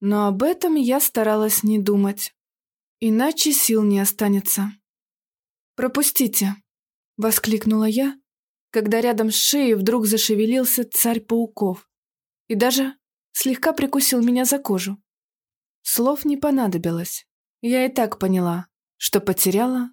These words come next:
слишком много времени. «Передавайте вперед,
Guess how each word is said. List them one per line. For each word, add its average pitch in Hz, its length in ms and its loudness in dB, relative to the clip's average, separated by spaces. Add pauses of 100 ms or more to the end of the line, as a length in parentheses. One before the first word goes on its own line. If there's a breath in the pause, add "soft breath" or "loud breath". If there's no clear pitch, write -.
(400)
слишком 285 540 -2
много 190 480 2
времени. 180 500 -2 (800)
«Передавайте 262 640 0
вперед, 254 520 -2